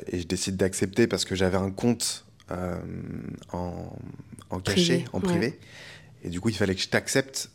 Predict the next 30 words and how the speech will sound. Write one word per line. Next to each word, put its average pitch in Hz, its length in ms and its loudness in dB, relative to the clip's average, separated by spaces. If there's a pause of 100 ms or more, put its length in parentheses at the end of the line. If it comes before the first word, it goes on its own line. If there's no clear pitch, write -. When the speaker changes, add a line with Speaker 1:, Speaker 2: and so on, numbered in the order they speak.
Speaker 1:
pour, 113 300 2
Speaker 2:
Mm. 95 120 2
Speaker 1:
euh, 90 40 0
pour 95 180 -8
que - 40 -18
tu 98 140 -6
puisses, - 320 -6
euh, 87 100 0
rentrer 92 320 -6
finalement 95 460 -4
dans 92 100 -8
mon, 87 160 -8 (260)
dans 90 100 -4
mon 90 120 0
compte. - 260 -8 (640)
Euh, 90 400 4
je - 100 -4
t'envoie 123 240 6
un 120 40 4
message, 98 460 -2
c'est - 180 -10
quand 101 60 0
même 92 80 2
moi 101 180 4
qui 92 260 -6
t'envoie 92 280 -2
un 90 40 -2
message 90 300 -6
en 90 80 -8
premier. 98 320 -4